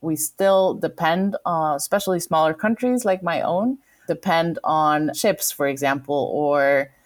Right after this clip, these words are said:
yeah, big equipment, scientific equipment to be able to understand our own ocean so, so that we can get to those negotiation tables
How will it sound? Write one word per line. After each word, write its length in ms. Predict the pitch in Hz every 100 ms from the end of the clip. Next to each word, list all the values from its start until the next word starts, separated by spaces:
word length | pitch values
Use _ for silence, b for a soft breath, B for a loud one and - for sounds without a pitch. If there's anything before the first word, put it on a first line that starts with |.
| b b
yeah, 220 | 170 120
big 280 | 135 156 165
equipment, 520 | 170 - 190 175 160
scientific 440 | 156 160 170 170 151
equipment 680 | - 180 - 147 139 131 -
to 400 | 175 160 151 139 -
be 120 | 156
able 280 | 165 165 160
to 120 | -
understand 440 | 165 156 - 254
our 140 | 202 151
own 200 | 160 180
ocean 400 | 254 262 - 143
so, 360 | 147 185 165 170
so 160 | - 185
that 160 | 180
we 160 | 254 277
can 240 | 277 190
get 280 | 165 147 143
to 60 | 170
those 240 | 156 156
negotiation 640 | 165 156 160 185 220 208 160
tables 540 | 147 135 131 135 135